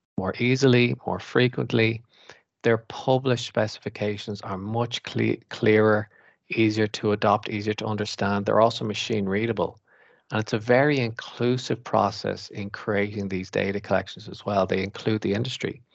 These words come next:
For example, um, you know, not only did the industry review and give feedback on those specifications as they're being designed, but they have a test system for financial institutions, but also reg tech vendors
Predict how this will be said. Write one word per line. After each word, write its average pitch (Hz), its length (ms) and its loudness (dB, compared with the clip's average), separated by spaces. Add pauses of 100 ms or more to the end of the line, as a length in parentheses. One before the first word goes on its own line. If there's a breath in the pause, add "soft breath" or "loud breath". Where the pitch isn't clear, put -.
(360 loud breath)
For - 120 2
example, 123 640 2 (680 soft breath)
um, 101 540 0
you 113 80 -2
know, 101 80 -2
not 113 240 -2
only 107 240 0
did 101 140 -4
the 104 100 -4
industry 98 380 -4
review 98 420 -2
and 95 100 -2
give 92 160 -2
feedback - 680 -2 (460 soft breath)
on 95 220 2
those 90 280 -2
specifications 95 1040 -2
as 95 180 -4
they're 95 180 -2
being 90 280 -4
designed, 110 640 0 (560 loud breath)
but 107 180 4 (280)
they 113 120 4
have 113 220 0
a 110 60 -2
test - 420 -4
system 104 440 -6
for 104 240 -6 (120)
financial 110 440 -2
institutions, 110 640 -6
but 127 180 -4
also 139 280 4
reg 117 320 -2
tech - 220 -8
vendors - 440 -6